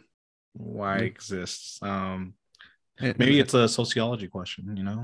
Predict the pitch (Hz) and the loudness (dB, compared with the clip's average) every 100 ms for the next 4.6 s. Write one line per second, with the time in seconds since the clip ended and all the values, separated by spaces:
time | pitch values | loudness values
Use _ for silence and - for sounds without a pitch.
0 | 113 98 113 - 190 180 113 110 175 127 | -6 -4 -4 2 4 4 2 2 2 4
1 | 135 - 107 107 107 117 - 202 196 - | 4 6 4 2 2 0 4 4 4 -4
2 | - 170 _ - - 127 _ _ - 131 | -18 -20 _ -20 -18 -18 _ _ -16 -4
3 | 131 120 117 107 120 120 120 127 123 107 | 0 0 0 -2 -2 -2 -2 -2 -2 -2
4 | 113 113 - 110 113 | -2 -4 -4 -4 -2